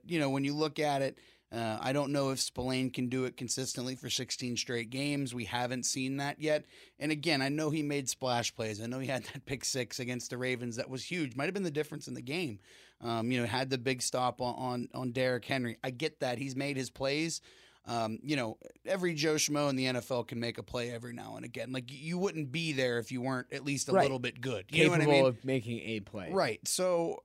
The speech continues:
Speaker 1: again, uh, I'm not saying that Spillane is a stiff or that he can't play, 'cause I think that he can. But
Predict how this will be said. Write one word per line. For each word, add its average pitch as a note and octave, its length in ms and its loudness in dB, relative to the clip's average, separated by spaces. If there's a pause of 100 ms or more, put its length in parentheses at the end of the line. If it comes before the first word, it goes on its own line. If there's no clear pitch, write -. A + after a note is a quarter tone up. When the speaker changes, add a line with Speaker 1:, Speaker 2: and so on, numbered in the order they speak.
(120)
Speaker 1:
again, D3+ 420 4
uh, C3 240 0
I'm D3+ 180 0
not D#3+ 160 2
saying D#3+ 340 0
that D3 100 -2
Spillane C#3+ 420 0
is B2+ 80 -2
a A#2+ 60 -4
stiff - 400 -2
or C#3 60 -4
that C3 140 0
he C3 100 -2
can't D3+ 440 -2
play, C#3+ 300 2
'cause C#3 180 -2
I C3 60 2
think C3+ 260 -4
that B2+ 120 -4
he A#2+ 80 -8
can. C#3+ 540 0 (600)
But E3+ 180 0